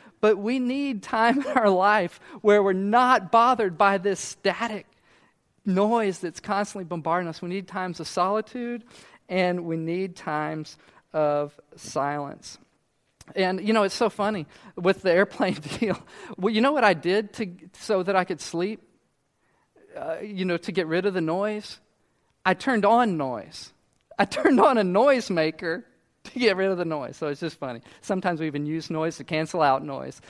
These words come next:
But there are times in our lives when we need some silence. Stillness. Cessation of activity. Stillness. To just pause.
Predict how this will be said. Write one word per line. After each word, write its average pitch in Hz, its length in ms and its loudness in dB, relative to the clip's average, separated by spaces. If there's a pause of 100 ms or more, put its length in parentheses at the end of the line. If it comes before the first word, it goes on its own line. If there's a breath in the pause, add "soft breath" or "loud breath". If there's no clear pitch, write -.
(200 loud breath)
But 180 140 -2
there 175 120 4
are 165 40 0
times 196 480 -4
in 190 100 -6
our 180 160 -2
lives 147 540 -4 (260 soft breath)
when 143 220 -8
we 143 140 -6
need 147 520 -6 (380)
some - 260 -16
silence. 123 720 -10 (1900 soft breath)
Stillness. 139 840 -6 (1080)
Cessation 165 880 -8 (100)
of 147 200 -2
activity. 123 640 -10 (1400)
Stillness. - 1040 -10 (760)
To 135 80 -16
just 151 400 -14 (100)
pause. 120 720 -8